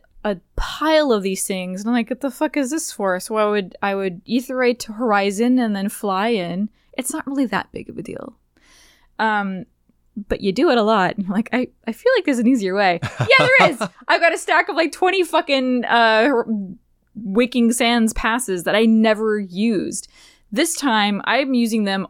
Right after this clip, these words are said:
Speaker 1: all the time.
Speaker 2: Yeah.
Speaker 1: Pray Return of the Waking Sands, yes. If I just happen to be in the area or I need to go and do, like, hunting log shit, I'll use it.
Speaker 2: Yeah.
Speaker 1: So I'm like, "Oh, I'm gonna run out.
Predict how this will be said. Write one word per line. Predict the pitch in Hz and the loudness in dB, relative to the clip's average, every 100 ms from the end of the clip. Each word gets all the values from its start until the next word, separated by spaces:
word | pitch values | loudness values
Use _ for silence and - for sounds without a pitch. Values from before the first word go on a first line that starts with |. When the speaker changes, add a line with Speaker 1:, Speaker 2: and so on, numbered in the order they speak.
| - | 2
Speaker 1:
all | 240 220 | 4 4
the | 190 | 0
time. | 226 226 - - | -2 -2 -2 -2
Speaker 2:
Yeah. | 113 - _ _ | -4 -4 _ _
Speaker 1:
Pray | - 277 | -2 -2
Return | 269 269 | 0 0
of | |
the | 269 | 0
Waking | 254 254 | 0 -2
Sands, | 294 269 269 254 | 0 0 0 -2
yes. | 196 - - - | -6 -6 -10 -14
If | - | -2
I | 233 | -2
just | 240 254 | -2 -4
happen | 226 233 | -4 -2
to | |
be | 226 233 | -2 -2
in | 220 | 0
the | 214 - | 0 0
area | 185 208 226 247 | 0 4 4 4
or | 208 | 2
I | 190 | 2
need | 196 | -2
to | 180 160 170 170 | -6 -8 -16 -10
go | - 208 208 | 0 2 2
and | 202 | 0
do, | 202 | 0
like, | 190 175 | 0 -2
hunting | 202 233 220 | -2 -2 2
log | 226 226 | 0 0
shit, | - 247 - | 2 2 2
I'll | 180 180 | 0 0
use | 185 208 | -2 2
it. | 247 - | 2 2
Speaker 2:
Yeah. | 127 104 - _ | -4 -6 -6 _
Speaker 1:
So | - 240 233 | 0 2 4
I'm | 208 | 2
like, | 208 202 - _ - | 0 -4 -8 _ -10
"Oh, | 175 | -8
I'm | 160 | -6
gonna | 165 | -8
run | 160 160 | -8 -4
out. | 120 - | -4 -6